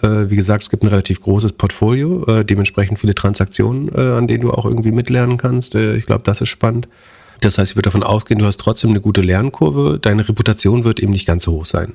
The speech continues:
Äh, aber ich glaube, das Handwerk kannst du da, äh, trotzdem, äh, gut erlernen. Und ich glaube, du kannst danach auch sehr gut, äh, eine Position in einem anderen V C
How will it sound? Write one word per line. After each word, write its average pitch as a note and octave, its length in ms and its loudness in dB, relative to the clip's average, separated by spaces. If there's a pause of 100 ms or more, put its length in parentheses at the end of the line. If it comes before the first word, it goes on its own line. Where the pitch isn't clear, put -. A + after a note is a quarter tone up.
(160)
Äh, - 80 -2
aber G2 300 0
ich G2 120 -2
glaube, - 120 -2
das - 180 -2
Handwerk A2 300 -2
kannst F#2+ 240 -2
du F#2 40 -4
da, F2+ 220 0 (560)
äh, F#2 160 2 (340)
trotzdem, E2+ 480 -2 (560)
äh, E2+ 320 2
gut - 320 0 (440)
erlernen. G2 540 2
Und G#2 120 -2
ich - 100 -12
glaube, - 180 0
du F#2+ 80 -2
kannst F2+ 240 0
danach F2 240 2
auch G2+ 100 0
sehr G2 160 0
gut, G2 220 -2
äh, - 40 -4
eine G2 680 -2
Position G2 420 0
in G2 80 2
einem G2 120 0
anderen G#2+ 280 0
V F#2 60 -8
C G#2+ 280 -2